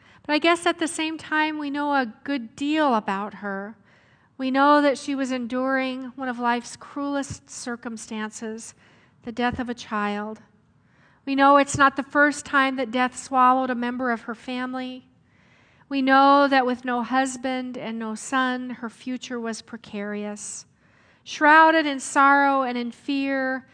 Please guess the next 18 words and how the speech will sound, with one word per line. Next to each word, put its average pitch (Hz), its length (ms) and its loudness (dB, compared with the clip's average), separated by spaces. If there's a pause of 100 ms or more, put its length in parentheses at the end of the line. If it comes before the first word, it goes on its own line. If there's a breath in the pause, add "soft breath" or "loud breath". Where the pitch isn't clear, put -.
(260 soft breath)
she - 200 -6
joined 285 540 -2
the 269 80 -6
ranks 233 600 -4
of 240 120 -10
the 247 100 -8
millions 277 720 -2
of 247 160 -12
people 233 420 -10
who 233 180 -10
live 240 500 -6 (400 soft breath)
in 247 160 -6
fear 262 560 -2
of 226 80 -6
falling 240 640 -2
through 226 460 -10
society's 214 840 -8
cracks. - 840 -14